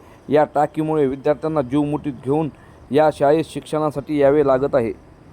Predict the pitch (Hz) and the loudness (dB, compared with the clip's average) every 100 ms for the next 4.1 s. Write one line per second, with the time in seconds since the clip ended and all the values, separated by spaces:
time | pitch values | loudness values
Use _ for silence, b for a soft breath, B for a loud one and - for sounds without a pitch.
0 | - - - - _ - - 147 156 160 | -20 -20 -20 -20 _ -20 -2 4 6 6
1 | 160 160 147 156 139 135 160 147 120 139 | 2 4 4 2 2 0 0 2 2 2
2 | 147 120 143 156 135 131 135 147 - 135 | 0 -2 -2 0 0 0 0 -2 -2 -6
3 | - 156 151 B B - 135 139 147 147 | -2 -4 -4 B B -2 2 4 4 2
4 | 131 | 0